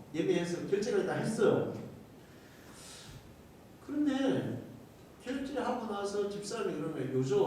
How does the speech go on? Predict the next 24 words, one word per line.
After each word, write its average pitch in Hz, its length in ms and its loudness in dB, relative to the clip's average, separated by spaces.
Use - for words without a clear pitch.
코로나가 - 520 0
너무 - 380 0
확산이 - 480 -2
돼가지고 113 1000 2
코로나 240 320 6
때문에 139 320 2
불안하다는 147 720 4
거야." - 120 0
나는 254 360 4
편할지 202 480 0
모르지만 160 920 -2
내가 190 360 0
비행기 180 400 -2
타고 175 260 -2
서울 220 300 -2
가면 - 280 2
이제 - 200 -4
비행기만 180 380 2
탑니까? 151 520 -2
전철을 190 520 6
두 180 120 0
번 170 160 2
갈아타야 139 320 0
되는데 123 720 -2